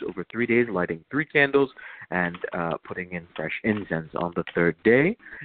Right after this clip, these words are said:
you can take all the used, um, uh, wax, leftover wax.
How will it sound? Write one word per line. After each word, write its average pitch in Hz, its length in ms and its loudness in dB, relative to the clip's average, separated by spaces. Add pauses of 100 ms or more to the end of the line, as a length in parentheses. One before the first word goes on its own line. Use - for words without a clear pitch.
(100)
you 95 100 -8
can - 220 -20
take 85 200 -6
all 123 200 4
the 135 120 0
used, 120 420 -2 (220)
um, 85 360 -2 (580)
uh, 62 400 -2 (120)
wax, 120 340 4 (120)
leftover 90 420 -4
wax. 107 360 0